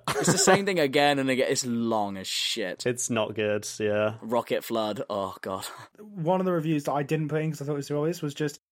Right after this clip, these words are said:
Speaker 3: "Once the flood happens, the game's broken and I hate it."
Speaker 2: <laughs> Yeah, they, well, they're
Speaker 1: The
Speaker 2: not
Speaker 1: first,
Speaker 2: lying.
Speaker 1: like,
Speaker 2: It's
Speaker 1: the
Speaker 2: kinda
Speaker 1: first flood level was
Speaker 2: true.
Speaker 1: great, though.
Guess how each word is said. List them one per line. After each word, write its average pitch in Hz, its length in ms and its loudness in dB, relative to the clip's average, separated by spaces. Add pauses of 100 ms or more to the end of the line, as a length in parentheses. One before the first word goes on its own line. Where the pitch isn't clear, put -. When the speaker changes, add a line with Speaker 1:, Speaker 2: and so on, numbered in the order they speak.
(160)
Speaker 3:
"Once 175 260 2
the 180 120 2
flood 165 320 2
happens, 147 640 -2
the 156 80 -2
game's 143 400 0
broken 143 480 -2
and 139 100 -4
I 127 100 -4
hate 139 360 -4
it." 165 120 0 (120)
Speaker 2:
<laughs> 170 160 6
Yeah, 175 420 8
they, 160 300 6
well, 131 460 6
they're 127 220 2
Speaker 1:
The 127 60 8
Speaker 2:
not 240 220 8
Speaker 1:
first, - 160 6
Speaker 2:
lying. - 120 4
Speaker 1:
like, 151 140 6
Speaker 2:
It's - 120 -6
Speaker 1:
the 147 80 0
Speaker 2:
kinda 104 120 6
Speaker 1:
first - 200 6
flood 131 180 4
level 110 220 4
was 104 80 2
Speaker 2:
true. 90 80 -2
Speaker 1:
great, 107 240 4
though. 117 320 -2